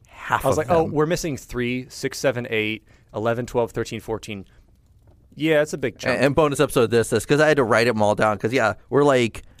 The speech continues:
Speaker 1: "Um, no more missing." Like, "Send us a screenshot and, and, uh, uh, write, uh, give us a list of the episodes." It was half of them. And then, yeah, finally they said, "We changed something about how your podcast is, so now it's good." And we're just like,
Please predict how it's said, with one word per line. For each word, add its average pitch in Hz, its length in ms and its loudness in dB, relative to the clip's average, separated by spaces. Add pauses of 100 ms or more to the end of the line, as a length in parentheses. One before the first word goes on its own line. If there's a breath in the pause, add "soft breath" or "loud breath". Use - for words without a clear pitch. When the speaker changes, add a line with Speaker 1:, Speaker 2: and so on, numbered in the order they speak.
(240 soft breath)
Speaker 1:
"Um, 127 720 4
no 202 260 4
more 196 220 2
missing." 170 260 -2
Like, 131 160 2
"Send 302 180 0
us 233 100 0
a 160 40 -2
screenshot 165 720 2
and, - 80 -4
and, 131 340 2
uh, 113 500 2
uh, 107 60 2
write, 143 340 2
uh, 117 100 2
give 147 180 2
us 147 100 0
a 117 60 2
list 113 320 0
of 104 40 -2
the 104 120 2
episodes." 92 300 -2
It 104 40 0
was 107 120 -2
half - 340 -2
of 92 120 -8
them. 92 300 -4 (600 soft breath)
And 139 120 2
then, 147 140 2
yeah, 139 160 4
finally 123 420 0
they 107 160 2
said, 107 300 2 (340 soft breath)
"We 254 140 4
changed 233 340 2
something 151 320 0
about 131 360 2
how 131 160 2
your 127 140 2
podcast 107 640 0
is, 95 160 -2
so 151 100 0
now 131 200 4
it's - 100 -2
good." 98 320 -2 (100)
And 104 100 -6
we're 107 100 4
just 101 160 -4
like, 98 260 0